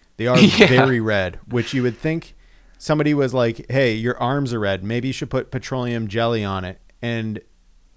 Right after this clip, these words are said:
Speaker 1: they, translation stuff happened, and then he put the petroleum jelly inside of his arms,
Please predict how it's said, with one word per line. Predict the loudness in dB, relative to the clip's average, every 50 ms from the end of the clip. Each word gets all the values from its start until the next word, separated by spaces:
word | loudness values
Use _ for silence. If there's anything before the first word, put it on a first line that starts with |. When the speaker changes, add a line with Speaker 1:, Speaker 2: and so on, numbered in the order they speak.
| _
Speaker 1:
they, | -10 -6 -2 0 0 0 0 0 -2 -2 -4 -4 -4 -6 -8 -12 -20 -18 -14
translation | -10 -8 -6 -4 -2 -2 -2 -2 -2 0 0 0 -2 -2 -4 -6 -8 -8
stuff | -6 -4 -2 -2 -2 -2
happened, | -2 -2 -2 -2 -2 -4 -4 -6 -6 -6 -8 -8 -10 -8
and | -8 -6 -6 -6
then | -4 -6
he | -6 -8
put | -6 -4 -4 -4 -4 -6 -12 -18
the | -16 -14
petroleum | -12 -10 -8 -6 -6 -4 -4 -4 -6
jelly | -4 -4 -4 -4 -4 -6 -8 -4
inside | -2 0 0 0 -2 -2 -2 -4 -4
of | -6 -8
his | -8 -8
arms, | -8 -6 -8 -8 -10 -12 -16